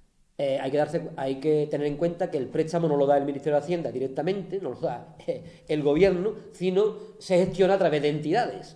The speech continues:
colaboradoras, de entidades bancarias, nos referimos, claro, de entidades financieras, con lo cual las entidades financieras tampoco trabajan, que para eso están, para cobrar y ganar, ¿no? Entonces, que rebajen, que se negocie la bajada de interés, porque realmente,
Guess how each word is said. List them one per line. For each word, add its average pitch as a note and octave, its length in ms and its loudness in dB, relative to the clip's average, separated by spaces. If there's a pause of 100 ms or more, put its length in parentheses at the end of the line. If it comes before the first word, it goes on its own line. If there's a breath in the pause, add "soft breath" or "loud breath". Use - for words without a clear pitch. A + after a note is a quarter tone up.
(140)
colaboradoras, C#3+ 640 2
de C3+ 80 -6
entidades C3+ 300 -4
bancarias, D3+ 400 0
nos B2+ 180 -4
referimos, C3 380 -6
claro, E3+ 240 -8 (200 loud breath)
de D3+ 80 -4
entidades C3+ 280 0
financieras, C#3+ 460 -2 (200 loud breath)
con C3 120 -2
lo A2+ 80 -4
cual A#2+ 120 -4
las B2+ 60 0
entidades C3+ 240 0
financieras C#3 360 -4
tampoco B2+ 280 -4
trabajan, B2+ 300 -4
que D3+ 60 -6
para A2 120 -8
eso B2 120 -10
están, E3 280 -10 (260 loud breath)
para A2+ 180 -6
cobrar B2 380 -8
y A#2+ 140 -10
ganar, A#2 280 -12
¿no? C3 200 -10
Entonces, C3 400 -10 (340 loud breath)
que C#3+ 80 -6
rebajen, A#2+ 460 -6
que - 120 -16
se C3 140 -10
negocie C3 600 -6
la B2+ 120 -6
bajada A#2 180 -2
de B2+ 40 -4
interés, C3+ 340 -4
porque D#3 280 -2
realmente, E3 840 -4